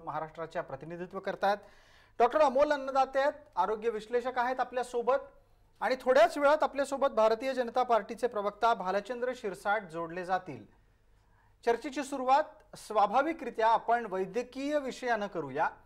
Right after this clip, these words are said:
वीस लाखांचा टप्पा गाठणं आणि त्यानंतर तो टप्पा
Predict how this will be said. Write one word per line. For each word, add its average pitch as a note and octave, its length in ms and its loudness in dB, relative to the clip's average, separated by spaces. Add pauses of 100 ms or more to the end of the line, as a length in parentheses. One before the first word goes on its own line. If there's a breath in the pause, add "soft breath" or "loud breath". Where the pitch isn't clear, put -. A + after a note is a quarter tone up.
(420)
वीस E4 300 -6
लाखांचा B3+ 600 -2
टप्पा A#3 840 -2
गाठणं F3 480 0
आणि A#3 240 -2
त्यानंतर A3+ 680 0 (340 loud breath)
तो B3 80 2
टप्पा B3 360 0